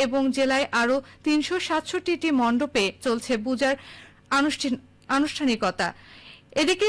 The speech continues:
পূজার নিরাপত্তায় প্রশাসন নিয়েছে বিশেষ ব্যবস্থা। আইনশৃঙ্খলা বাহিনীর সদস্যরা জানিয়েছেন, তিন স্তরের নিরাপত্তা জোরদার করা হয়েছে। প্রতিটি মণ্ডপে বসানো হয়েছে সিসি ক্যামেরা। পুলিশের পাশাপাশি র্যাব,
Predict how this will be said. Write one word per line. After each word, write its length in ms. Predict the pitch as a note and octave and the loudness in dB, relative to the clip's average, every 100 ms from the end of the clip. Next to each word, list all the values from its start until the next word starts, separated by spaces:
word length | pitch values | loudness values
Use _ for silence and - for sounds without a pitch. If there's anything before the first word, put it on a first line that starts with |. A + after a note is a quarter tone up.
| A4 | 2
পূজার 320 | F#4 F#4 F#4+ | 0 2 2
নিরাপত্তায় 580 | E4+ E4+ F4 F4 F4 F#4 | 4 2 2 0 0 -2
প্রশাসন 500 | D#4+ D#4 E4 - F4 | 0 -2 -2 -2 0
নিয়েছে 380 | D#4+ D#4 D4+ G4+ | 2 2 0 -2
বিশেষ 300 | F#4+ D4 C#4 B3 | 0 -2 -2 -2
ব্যবস্থা। 520 | G#3+ G3+ A3 - G#3+ - - - - - | -2 -2 -6 -4 -6 -6 -12 -20 -20 -2
আইনশৃঙ্খলা 640 | B3+ C#4 E4+ E4 E4 E4+ | 0 2 0 -2 2 2
বাহিনীর 520 | E4 D#4+ E4+ E4+ F4 E4 | 2 2 2 0 0 0
সদস্যরা 440 | D#4+ E4 E4 F4+ | 0 0 0 0
জানিয়েছেন, 640 | E4+ D#4 D4+ E4 E4 - F#4+ G4+ - - - | 2 2 2 0 -2 -2 -2 -4 -14 -8 0
তিন 240 | F4 E4+ | 2 2
স্তরের 460 | - E4 D#4 E4+ D4+ | 0 0 2 2 2
নিরাপত্তা 520 | C#4+ C#4 D4 D4 D#4 | 2 2 0 0 0
জোরদার 420 | B3 C#4 B3 A#3+ | 2 0 0 -2
করা 200 | A3+ G3 | 0 -2
হয়েছে। 380 | G3+ G#3+ G3+ B3+ G3 - | -2 -4 -4 -2 -4 -2
প্রতিটি 300 | B3 C4 C4+ | -4 -2 0
মণ্ডপে 540 | C4 C4 C4+ D4+ E4+ | 2 2 0 0 0
বসানো 420 | C4+ B3+ C4 D4+ D#4 | 0 -2 0 -2 0
হয়েছে 260 | D#4 D#4 F4+ E4+ | -2 -2 -4 -4
সিসি 240 | D#4 C4+ C4+ | -6 -6 -4
ক্যামেরা। 320 | G#3+ G3+ G3 - - - | -2 0 -2 -4 -12 -12
পুলিশের 400 | - D4 D4+ D#4 | -2 0 0 -2
পাশাপাশি 600 | D4+ C#4 C#4+ D#4+ E4 D#4 F#4+ | 0 -2 -2 -2 -2 0 0
র্যাব, 320 | E4+ A#3+ B3 | 2 2 2